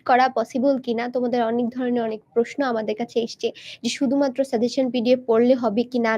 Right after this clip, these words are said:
না আরো অন্যান্য কিছু পড়তে হবে আমাদেরকে। তো সবকিছু নিয়েই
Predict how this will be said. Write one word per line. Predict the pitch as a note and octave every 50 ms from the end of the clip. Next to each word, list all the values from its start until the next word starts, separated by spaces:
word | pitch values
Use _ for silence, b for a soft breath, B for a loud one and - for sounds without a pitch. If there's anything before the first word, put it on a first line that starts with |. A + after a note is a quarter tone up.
| A3
না | A#3 A3+ - - B3
আরো | B3+ D4 D4 - D#4
অন্যান্য | C#4+ D4 D4 D4 D#4 D4 D4 C#4+ D4 D4
কিছু | - B3 - C4+ - -
পড়তে | B3 A#3+ - - C4 B3
হবে | A3 G#3+ A3+ A3
আমাদেরকে। | A3 G#3 G#3 G#3+ A3 - A#4 - B B B B B B B
তো | F4 F4 - F#4+
সবকিছু | F4 E4+ F4 - F#4+ F4 - G4 F4 E4
নিয়েই | E4 E4 F4+ A4+